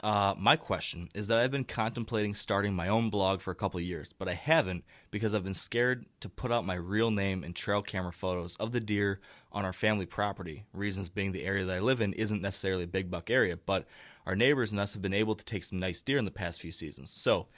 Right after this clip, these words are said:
have you, so me or, you or me, Dan, have we noticed any strange activities around our hunting properties or poaching? I know it's a worst-case scenario, but I do get paranoia every October about poachers. Some of our land is easily shined from the roads and in areas that can't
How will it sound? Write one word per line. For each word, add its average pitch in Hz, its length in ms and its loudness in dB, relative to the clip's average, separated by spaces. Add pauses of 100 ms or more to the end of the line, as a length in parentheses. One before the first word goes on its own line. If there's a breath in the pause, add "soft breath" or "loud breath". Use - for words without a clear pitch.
(260 loud breath)
have 92 160 -2
you, 104 320 2
so 92 160 -2
me 98 180 2
or, 90 260 0
you 98 200 -4
or 95 60 0
me, 107 140 2
Dan, 85 340 -4
have 95 200 -4
we 120 160 2
noticed 120 420 0
any 101 120 -2
strange 104 460 0
activities 110 720 -4
around 92 240 0
our 90 60 0
hunting 110 240 -2
properties 127 520 -2
or 82 60 -12
poaching? 151 540 0 (460 loud breath)
I 92 40 -4
know 127 140 6
it's - 100 -2
a 101 40 -2
worst-case 101 440 0
scenario, 127 340 0
but 95 140 0
I 95 80 0
do 101 260 -2
get 95 300 -4
paranoia 101 500 2
every 95 260 -2
October 98 440 -2
about 85 240 -2
poachers. 92 420 -2
Some 123 280 4
of 101 180 0
our 87 100 2
land 92 300 0
is 85 160 -4
easily 117 320 2
shined 101 420 0
from 95 140 -4
the 87 80 -2
roads 110 360 4
and 95 140 -4
in - 60 -10
areas 101 240 0
that 85 180 -6
can't 101 300 -4